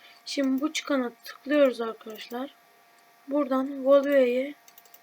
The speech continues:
yirmi bin yap-, e, hatta kırk bin yapıyoruz. Sonra, e, pardon, kırk bin yapıyoruz.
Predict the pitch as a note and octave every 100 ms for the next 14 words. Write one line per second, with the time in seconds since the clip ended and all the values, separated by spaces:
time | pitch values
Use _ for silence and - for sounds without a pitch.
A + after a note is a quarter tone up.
0 | _ _ _ _ _ _ _ _ _ _
1 | _ _ - - _ _ - A#3 C4 C4+
2 | C#4 B3+ B3+ A#3+ A3+ A3 _ _ - G#3+
3 | G#3+ G#3+ - B3+ C4+ - C4 C4+ - _
4 | - - - _ _ _ _ _ _ _
5 | _ - D4 C4 - A3+ G3+ F#3 - G3
6 | - - - _ - _ _ _ _ _
7 | _ _ _ _ _ _ - - - _
8 | - C4+ C#4 C4 B3+ _ _ A#3 A3 A3
9 | A3+ _ _ _ _ _ _ - B3 G#3+
10 | A3+ B3+ - - - - - - C#4+ C4+
11 | - B3+ A3+ G#3+ - A3 A3 C#4 -